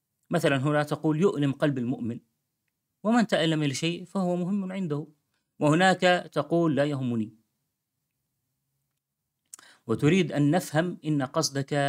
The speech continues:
"لا يخيفني"، لا تؤاخذنا، فكلنا مخطئ، ولكن الأولى أن تقول: "إنني أخطأت في الكلمة وكنت أقصد هذا الشيء، لا تخيفنا". فيعني سبحان الله، يعني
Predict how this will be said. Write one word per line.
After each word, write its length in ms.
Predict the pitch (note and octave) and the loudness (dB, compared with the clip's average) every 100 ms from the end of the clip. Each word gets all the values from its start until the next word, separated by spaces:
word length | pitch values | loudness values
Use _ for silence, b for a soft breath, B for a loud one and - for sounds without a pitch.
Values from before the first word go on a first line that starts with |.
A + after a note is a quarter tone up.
| C#3 | -2
"لا 180 | C3 D#3 | 0 0
يخيفني"، 680 | D3+ C#3 D3 C#3+ A#2 B2 E3 _ _ - | 2 -2 -4 -4 -6 -6 -10 _ _ -4
لا 140 | C#4 | -2
تؤاخذنا، 520 | - F#3 C#3+ D3 D#3 | 2 0 2 -2 -4
فكلنا 540 | - - A#3 G3+ F#3 F3+ | -12 -2 0 0 0 0
مخطئ، 360 | F3 - - - b b b | -2 -4 -10 -12 b b b
ولكن 260 | B2 A#2+ C3+ | 2 2 2
الأولى 360 | C3+ G#3 G3 D3 | 2 4 4 2
أن 60 | |
تقول: 340 | C3+ - E3+ - | 0 -2 -2 -2
"إنني 400 | D3+ C#3+ C3+ B2+ | -2 -2 -4 -6
أخطأت 400 | - D#3+ C#3+ C3 | -12 -12 -10 -12
في 100 | A#2+ | -14
الكلمة 420 | - D3+ C#3 - - | -8 -6 -6 -8 -18
وكنت 300 | B2 C#3+ - | -14 -12 -12
أقصد 400 | A#2+ - B2+ G#2+ G#2+ | -14 -12 -12 -14 -12
هذا 360 | B2 B2 B2 - _ _ _ A#2+ | -8 -8 -8 -14 _ _ _ -18
الشيء، 440 | - C3 C3 - _ _ _ _ _ _ _ _ - | -12 -10 -10 -14 _ _ _ _ _ _ _ _ -10
لا 100 | B2 | -10
تخيفنا". 400 | A2 _ - A2+ _ _ _ _ _ _ _ _ _ _ _ _ _ _ _ _ _ - | -10 _ -20 -20 _ _ _ _ _ _ _ _ _ _ _ _ _ _ _ _ _ -14
فيعني 500 | C3+ C3 C2+ - F#3+ | -12 -12 -14 -10 -6
سبحان 440 | - - - F3 | -6 -8 -8 -6
الله، 400 | C#3+ D3 D3+ D3 _ | -4 -4 -6 -8 _
يعني 380 | _ D3+ C#3 C#3+ | _ -20 -18 -6